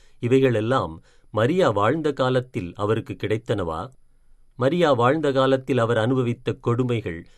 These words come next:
அடி, மிதி, இவைகளையெல்லாம் மறந்துவிட்டு அல்லது மறைத்துவிட்டு, மரியன்னையை இப்படி புகழின் உச்சியில் மட்டும் பார்க்க விளையும் நம்முடைய பக்தியை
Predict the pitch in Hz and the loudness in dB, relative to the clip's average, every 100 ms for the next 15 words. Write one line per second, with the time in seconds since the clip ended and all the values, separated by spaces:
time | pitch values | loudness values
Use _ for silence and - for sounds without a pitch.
0 | - 107 110 127 104 101 110 123 95 92 | -6 -2 0 -2 -2 -6 -4 -4 -4 -4
1 | 104 101 101 98 101 110 98 92 113 123 | -4 -2 -4 -4 -4 -4 -2 -2 0 -2
2 | 92 - - 92 123 _ 110 113 113 101 | -4 -8 -10 -10 -12 _ -2 0 0 -2
3 | 92 107 135 - 95 85 - 78 - _ | -2 -2 -2 -6 -8 -8 -12 -14 -18 _
4 | _ _ - 107 139 135 123 123 147 - | _ _ -4 0 2 2 2 0 -4 -8
5 | - _ 123 127 123 104 - 120 156 151 | -20 _ -8 -4 -4 -4 -4 0 0 0
6 | 113 113 - 147 151 143 135 135 180 143 | -2 -6 -6 -4 0 2 0 0 -6 0
7 | 113 120 - 104 107 104 92 92 98 104 | 0 0 -2 -2 -2 -2 -4 -4 -2 -2
8 | 98 85 98 - 143 117 85 | -2 -4 -6 -4 -4 -4 -6